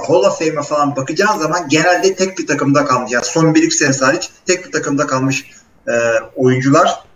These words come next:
daha büyük başarı görüyorlar. Yani Q B kolay kolay, yani goat falan, işte Hall of Fame, işte Pro Bowl falan dediğimiz Q B'ler kolay kolay takım değiştirmiyorlar.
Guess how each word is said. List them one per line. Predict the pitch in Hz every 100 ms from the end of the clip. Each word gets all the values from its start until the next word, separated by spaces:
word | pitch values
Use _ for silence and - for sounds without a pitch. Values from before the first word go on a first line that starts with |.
| _ _ _ -
daha | 156 147
büyük | 135 131
başarı | 123 120 104
görüyorlar. | 113 107 110 110
Yani | 156 160 - - - -
Q | - 220 196
B | 220 220 - -
kolay | 196 190 170
kolay, | 175 170 175 - _ _ _
yani | 139 123 - - - - - - - _ - - - - - - - 156
goat | 135 190 214 -
falan, | 165 175 185 143 139
işte | -
Hall | 143 - 175
of | 190 -
Fame, | 208 160 139
işte | - 135
Pro | - 196 190
Bowl | 180 -
falan | 165 139
dediğimiz | 139 156 143
Q | 156 160
B'ler | 190 185
kolay | 160 165
kolay | 160 156 151
takım | 139 139
değiştirmiyorlar. | 131 127 117 107 101 -